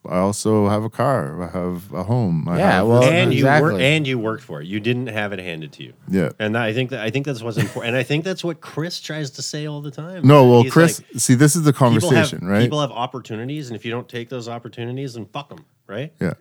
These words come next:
Speaker 1: So Chris is gonna say right now that it's because of capitalism, right?
Speaker 2: No, I'm gonna call Gus a fucking crazy hippie
Speaker 1: <laughs>
Speaker 2: patchouli motherfucker.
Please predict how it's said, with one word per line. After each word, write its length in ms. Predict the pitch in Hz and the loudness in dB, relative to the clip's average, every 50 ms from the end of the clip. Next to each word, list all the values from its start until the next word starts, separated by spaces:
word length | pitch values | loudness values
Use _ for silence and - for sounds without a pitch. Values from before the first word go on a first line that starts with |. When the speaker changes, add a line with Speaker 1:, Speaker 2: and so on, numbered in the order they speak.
| _ _ | _ _
Speaker 1:
So 140 | - - - | -12 -10 -8
Chris 240 | - - 127 127 120 | 0 4 4 4 4
is 100 | 139 127 | 2 2
gonna 180 | 123 147 147 147 | 2 4 4 4
say 300 | 131 - - 120 110 110 | 4 4 4 4 4 6
right 220 | 110 110 110 107 | 6 4 2 2
now 260 | 95 90 87 85 87 92 | 2 0 0 0 0 0
that 140 | 92 87 | 0 0
it's 160 | 80 67 - - | -2 -2 -6 -8
because 280 | - 82 - 92 90 | -8 -4 -2 -2 -2
of 80 | 104 98 | -4 -4
capitalism, 720 | - 92 85 78 - - 73 76 76 78 78 95 120 151 - _ _ _ _ _ _ - | -4 -4 -6 -6 -6 -8 -8 -6 -6 -6 -4 -4 -4 -4 -4 _ _ _ _ _ _ -4
right? 200 | 78 90 120 160 - _ _ _ _ _ _ _ - | -2 -2 -2 -2 -4 _ _ _ _ _ _ _ -6
Speaker 2:
No, 380 | 135 147 190 240 277 247 165 147 | 0 4 4 6 8 8 8 8
I'm 100 | 165 180 | 6 6
gonna 160 | 214 208 196 | 6 4 4
call 380 | - _ - - 190 202 208 202 | 2 _ -2 2 4 4 4 4
Gus 420 | 165 135 123 160 175 185 170 - 165 | 2 2 2 2 2 2 2 0 -2
a 60 | 147 | -4
fucking 440 | - - 185 175 160 - 160 147 143 | -2 -2 -2 -2 -2 -2 -4 -4 -4
crazy 460 | - - 165 170 190 190 175 180 151 | -4 -2 0 2 2 2 4 2 2
hippie 360 | - - 175 170 127 175 160 - | 4 4 2 4 2 0 0 0
Speaker 1:
<laughs> 0 | |
Speaker 2:
patchouli 460 | 151 151 - - - 175 185 190 180 | 0 -2 2 4 6 6 6 6 6
motherfucker. 520 | 151 135 123 113 107 - - 110 104 - | 4 4 2 2 0 -2 -4 -4 -6 -6